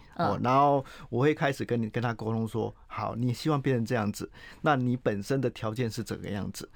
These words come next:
Speaker 1: 嗯。
Speaker 2: 那如果变成这个样子的话，我们需要经过什么样的过程？
Speaker 1: 嗯。
Speaker 2: 我们会付出什么样的代价？那甚至说，如果说他真的更没有办法变成他想要的，的样子，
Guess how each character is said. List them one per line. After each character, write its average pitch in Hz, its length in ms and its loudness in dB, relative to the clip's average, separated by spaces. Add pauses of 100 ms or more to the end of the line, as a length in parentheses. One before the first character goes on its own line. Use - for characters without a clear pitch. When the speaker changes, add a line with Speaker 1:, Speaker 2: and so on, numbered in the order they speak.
(120)
Speaker 1:
嗯。 175 200 0
Speaker 2:
那 147 160 6
如 139 180 2
果 143 140 4
变 131 160 0
成 117 160 0
这 131 140 -2
个 117 120 0
样 120 220 0
子 107 100 -6
的 104 100 0
话， 117 260 -2
我 113 80 -4
们 110 120 -2
需 - 140 -4
要 135 140 2
经 131 200 -2
过 127 160 0
什 - 160 -6
么 101 80 -4
样 113 80 -2
的 104 80 -2
过 101 220 -4
程？ - 180 -10 (280)
Speaker 1:
嗯。 - 80 -20
Speaker 2:
我 - 60 -2
们 113 80 2
会 135 100 4
付 135 160 -2
出 135 120 -2
什 110 160 -6
么 98 60 -4
样 107 100 0
的 104 60 -2
代 98 260 -4
价？ - 160 -6 (440)
那 175 120 4
甚 170 200 2
至 170 120 4
说， 156 300 4
如 156 80 4
果 147 80 4
说 147 100 2
他 156 140 2
真 180 180 0
的 156 80 2
更 139 140 0
没 113 140 2
有 101 80 0
办 107 200 0
法 95 140 -4
变 104 180 -4
成 98 160 -6 (160)
他 110 340 0 (220)
想 - 160 -4
要 113 120 2
的， 113 180 -2 (100)
的 104 120 -4
样 110 240 0
子， - 200 -12